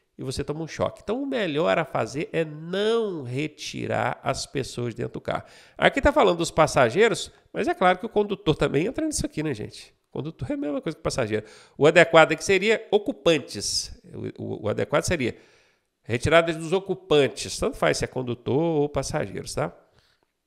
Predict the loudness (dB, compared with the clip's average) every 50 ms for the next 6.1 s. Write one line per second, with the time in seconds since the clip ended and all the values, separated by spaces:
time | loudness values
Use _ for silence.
0 | _ -10 -10 -8 -8 -4 0 2 2 2 2 0 0 0 0 0 2 0 2 2
1 | 2 2 2 2 -2 -2 -4 -4 -4 -4 -4 -6 -8 -6 -4 -4 -4 -4 -4 -10
2 | -20 -20 -20 _ _ _ 4 4 4 6 6 6 8 10 10 10 8 6 2 -2
3 | 0 2 2 2 4 4 6 6 6 6 6 4 2 2 0 0 0 0 0 0
4 | 0 -2 -4 -6 -2 2 2 2 2 0 -4 -4 -2 -2 0 0 -2 0 2 4
5 | 4 4 4 4 2 2 2 2 2 4 4 2 0 -2 -4 -4 -2 -2 -2 -4
6 | -6 -10